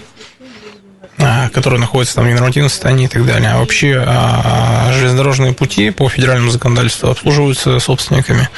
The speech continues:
путей. Мы, э, проводим с ними обследование и так далее совместно. То есть и железнодорожных переездов,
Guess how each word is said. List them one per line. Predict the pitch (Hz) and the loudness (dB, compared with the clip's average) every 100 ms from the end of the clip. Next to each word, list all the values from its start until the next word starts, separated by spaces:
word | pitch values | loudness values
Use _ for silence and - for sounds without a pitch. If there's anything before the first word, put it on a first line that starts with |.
| - - - - | -8 -6 -6 -4
путей. | - - 131 165 190 | -4 -2 0 0 0
Мы, | 123 120 123 120 117 113 113 | 0 0 0 0 0 0 0
э, | 107 107 107 110 | 0 0 0 -2
проводим | - 127 131 120 | 0 0 0 -2
с | - | -2
ними | 123 117 110 117 | -2 0 0 0
обследование | 117 - - 175 160 143 131 | -2 -2 0 2 2 2 0
и | |
так | 131 | 0
далее | 127 120 | 0 0
совместно. | 117 120 127 123 - 123 | 0 0 0 -2 -2 -4
То | - | -2
есть | - - | -6 -2
и | - 117 123 | -2 0 0
железнодорожных | 110 110 113 - 156 135 | 0 0 0 0 0 -2
переездов, | 139 131 131 123 120 | 0 0 0 0 0